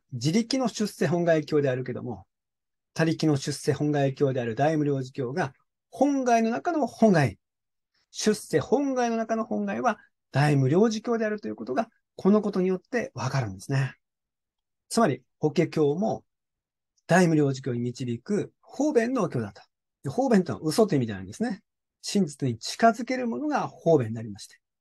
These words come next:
真実に近づける方便の教えが法華経だったんですね。人法から世の人法へ、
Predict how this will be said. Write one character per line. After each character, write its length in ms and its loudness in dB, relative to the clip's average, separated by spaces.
真 280 4
実 280 -4
に 160 -2
近 200 0
づ 120 -2
け 120 -4
る 120 0
方 320 -4
便 160 0
の 160 -2
教 140 -8
え 20 -10
が 140 -4
法 180 -8
華 120 -6
経 140 -4
だ 80 -10
っ 40 -20
た 100 -18
ん 40 -20
で 80 -20
す 120 -12
ね。 280 -4
人 360 0
法 220 -2
か 160 -8
ら 80 -6
世 120 2
の 100 6
人 160 0
法 40 -2
へ、 240 -20